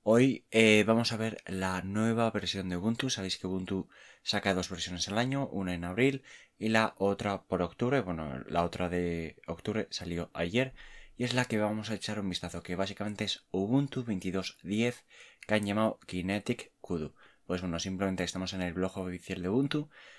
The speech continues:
en el cual te comentan... Eh, la última versión de Ubuntu, los cambios que es-, han salido, que básicamente el release, la fecha de salida ha sido el veinte de octubre, que eso fue ayer. Y bueno, te comentan un poco de qué han cambiado, de que han aumentado soporte para Raspberry Pi,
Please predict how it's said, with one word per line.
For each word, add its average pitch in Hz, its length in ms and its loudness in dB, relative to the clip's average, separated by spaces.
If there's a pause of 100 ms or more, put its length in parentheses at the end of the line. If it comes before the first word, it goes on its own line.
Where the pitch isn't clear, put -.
(180)
en 107 80 2
el 107 80 2
cual 110 200 2
te 110 120 0
comentan... 110 600 0
Eh, 92 580 0 (220)
la 92 140 -2
última 90 220 0
versión 95 260 -2
de 104 60 0
Ubuntu, 143 580 0
los - 160 -8
cambios 95 300 -2
que 101 100 -2
es-, - 240 -6 (140)
han 95 180 0
salido, 143 400 0
que 85 140 -4
básicamente 90 420 -4
el 90 160 -2
release, 92 400 -4 (580)
la 90 160 2
fecha 95 200 -8
de 95 60 0
salida 92 340 0
ha 82 60 -2
sido 90 160 -2
el 82 80 -4
veinte 85 180 -6
de 87 60 -2
octubre, 113 400 -2 (480)
que - 80 -4
eso 98 160 -2
fue 101 160 -2
ayer. 143 240 4 (540)
Y 156 100 4
bueno, 151 240 4
te 120 80 0
comentan 104 380 -2
un 107 80 0
poco 104 300 0
de 85 480 -2
qué 101 100 -4
han 98 100 -2
cambiado, 131 600 2
de 101 120 -2
que 90 100 -2
han 90 140 -2
aumentado 87 380 -4
soporte 92 360 -6
para 95 220 -2
Raspberry 98 320 -4
Pi, 143 200 -2